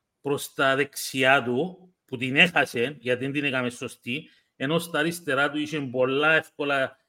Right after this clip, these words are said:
την επιλογή του ελεύθερου παίχτη. Ένα θυμούμε ποιος ήταν τώρα, αν ήταν ο Νικόλας Τζαμέ ή αν ήταν ο Σεμέδο που ήταν Τζαμέ,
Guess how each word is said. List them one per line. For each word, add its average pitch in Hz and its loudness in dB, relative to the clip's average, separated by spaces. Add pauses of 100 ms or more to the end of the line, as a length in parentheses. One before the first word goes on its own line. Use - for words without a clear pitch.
(140)
την 156 -4
επιλογή 143 0
του 147 -2
ελεύθερου 139 -2
παίχτη. 139 -4
Ένα 170 2
θυμούμε 156 -2
ποιος 143 -8
ήταν 139 -2
τώρα, 127 -2 (140)
αν 135 -2
ήταν 151 2
ο 151 0
Νικόλας 139 0
Τζαμέ 135 -2
ή 139 -4
αν 139 0
ήταν 143 -4
ο 143 -2
Σεμέδο 139 0
που 131 -2
ήταν 120 0
Τζαμέ, 120 -2